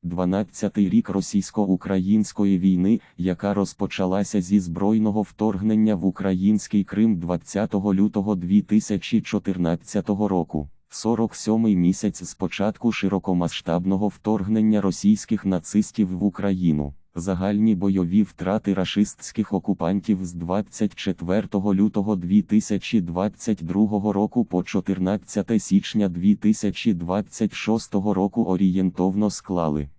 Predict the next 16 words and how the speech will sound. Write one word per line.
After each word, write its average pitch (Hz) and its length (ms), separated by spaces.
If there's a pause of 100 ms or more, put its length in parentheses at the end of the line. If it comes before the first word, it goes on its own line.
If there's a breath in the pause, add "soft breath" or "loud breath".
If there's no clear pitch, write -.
особового 98 720
складу — 90 600 (200 soft breath)
приблизно 101 580
один 98 320
мільйон 98 500
двісті 98 480
двадцять 95 640
одна 95 300
тисяча 107 580
дев'ятсот 92 640
сорок 104 440
особин 92 540 (100)
за 92 200
добу, 95 400 (160)
дев'ятсот 95 680
дев'яносто 87 840